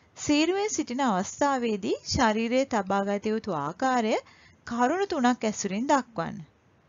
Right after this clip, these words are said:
අංක දෙක, සීරුවේ සිටීමේ ඉරියව්ව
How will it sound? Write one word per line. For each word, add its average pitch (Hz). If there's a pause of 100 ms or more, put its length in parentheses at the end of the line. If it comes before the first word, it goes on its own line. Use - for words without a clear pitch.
(280)
අංක 185
දෙක, 165 (920)
සීරුවේ 381
සිටීමේ 233
ඉරියව්ව 190